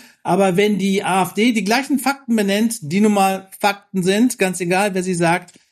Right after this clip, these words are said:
dann reicht das aus, dass der Inlandsgeheimdienst gegen sie tätig wird, gegen die größte Oppositionspartei. Sie sammeln Aussagen,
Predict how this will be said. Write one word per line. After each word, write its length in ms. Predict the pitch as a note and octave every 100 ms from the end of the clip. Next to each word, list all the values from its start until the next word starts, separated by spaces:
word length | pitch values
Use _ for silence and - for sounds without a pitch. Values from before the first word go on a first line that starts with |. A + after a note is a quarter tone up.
| _ _
dann 420 | D3 D3 F3 G3
reicht 340 | D#3+ F3+ G#3+
das 140 | G#3 E3
aus, 220 | D3+ E3+
dass 160 | F3+ E3+
der 200 | F3+ -
Inlandsgeheimdienst 1040 | A#3+ B3+ A#3 - F3+ E3 E3+ E3+ E3+ -
gegen 220 | D3 D3+
sie 160 | C#3 C#3
tätig 380 | G3 F#3+ E3+
wird, 180 | E3+ D#3+
gegen 180 | C#3+ C#3
die 100 | D3
größte 360 | C3+ E3+ E3 C3+
Oppositionspartei. 1080 | C3+ C#3 C3+ C#3 D#3+ E3+ E3 D#3+ D3+ D3+ C3+ - -
Sie 140 | -
sammeln 400 | C#3+ F3+ G#3+ A3
Aussagen, 460 | B2+ F3 G3 F#3+